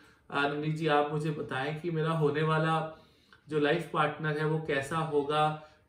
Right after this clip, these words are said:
क्या qualities होंगी, क्या strengths होंगी, क्या weaknesses होंगी उसके अंदर, तो आप मुझे इसके बारे में बताएं।" तो वहीं से मुझे आज ये thought आया कि मैं ये video आज जरूर बनाऊंगा।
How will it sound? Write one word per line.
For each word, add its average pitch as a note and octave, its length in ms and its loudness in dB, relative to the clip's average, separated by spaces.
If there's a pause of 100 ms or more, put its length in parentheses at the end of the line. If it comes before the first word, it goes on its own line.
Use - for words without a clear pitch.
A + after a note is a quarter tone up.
(120)
क्या G3 320 8
qualities D#3+ 560 0
होंगी, D#3 340 -2
क्या E3+ 300 0
strengths E3 480 -4
होंगी, D#3 280 -2
क्या E3+ 220 0
weaknesses D3+ 640 -4
होंगी D3 260 -4
उसके D3 260 -6
अंदर, D3 320 0 (420)
तो - 60 -8
आप D3+ 300 4
मुझे D3+ 200 -2
इसके D3+ 260 -2
बारे D3 220 0
में C#3+ 140 -4
बताएं।" A#2 500 -4 (880)
तो D#3+ 80 -10
वहीं F3+ 180 0
से G3+ 140 -2
मुझे F3+ 220 0
आज E3 320 0 (460)
ये D#3+ 340 -2
thought E3+ 200 0
आया D3+ 200 2
कि D#3 180 -4
मैं D3 420 -6
ये D3 140 -2
video C#3+ 380 0
आज C3 420 -4
जरूर C3+ 360 -4
बनाऊंगा। A2 720 -6